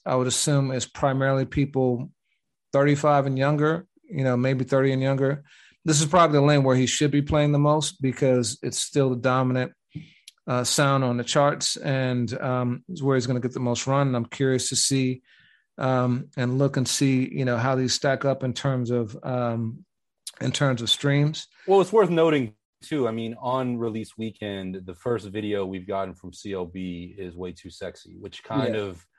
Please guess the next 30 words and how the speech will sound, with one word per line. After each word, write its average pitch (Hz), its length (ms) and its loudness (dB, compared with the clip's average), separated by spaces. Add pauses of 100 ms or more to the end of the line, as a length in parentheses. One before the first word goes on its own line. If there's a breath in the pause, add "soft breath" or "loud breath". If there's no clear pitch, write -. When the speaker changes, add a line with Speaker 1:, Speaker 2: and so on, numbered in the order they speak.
(420)
Speaker 2:
it 139 120 -8
falls 147 360 4
in 131 140 0
line 131 400 0
with 117 160 -4
the 113 140 -6
initial 107 600 -2
knee-jerk 101 680 -8 (260)
take 110 360 -10
on 98 420 -12
what 98 180 -10
this 104 200 -12
album 95 460 -8
could 101 240 -8
mean 98 300 -10
based 95 260 -12
on 87 100 -12
its 82 140 -18
title. 98 420 -8 (400 soft breath)
And, 269 120 -8 (100)
you 233 140 2
know, 214 100 6
what's 202 160 4
funny 180 380 0
is 139 260 -2
I 156 120 0
don't 139 120 2
hate 127 160 -4
the 135 80 -10
song, 135 480 -6